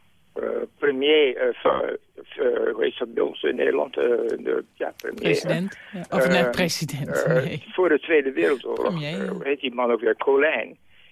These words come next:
Speaker 1: Die had suikerziekte. En die kreeg van zijn dokter, omdat ze in die tijd hadden ze, hadden ze die insulinespuiten, hadden ze nog niet zo goed ontwikkeld.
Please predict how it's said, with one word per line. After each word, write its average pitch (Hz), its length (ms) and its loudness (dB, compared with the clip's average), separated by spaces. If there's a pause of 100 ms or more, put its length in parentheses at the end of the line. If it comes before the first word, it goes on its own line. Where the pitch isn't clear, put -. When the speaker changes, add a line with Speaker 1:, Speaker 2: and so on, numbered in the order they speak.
(120)
Speaker 1:
Die 135 120 -8
had 156 200 -2
suikerziekte. 190 840 0 (400)
En 156 140 -4
die 160 80 -6
kreeg 175 320 2
van - 120 -4
zijn 127 200 -2
dokter, 147 360 2
omdat 147 200 -4
ze - 100 -4
in 147 80 0
die 170 140 -2
tijd 151 260 2
hadden 175 240 -4
ze, - 320 -2 (100)
hadden 147 260 -4
ze 139 120 -6
die 139 160 0
insulinespuiten, 139 880 0
hadden - 180 -6
ze - 100 -6
nog 123 140 -2
niet 120 180 -2
zo 117 160 0
goed - 200 -8
ontwikkeld. - 500 -2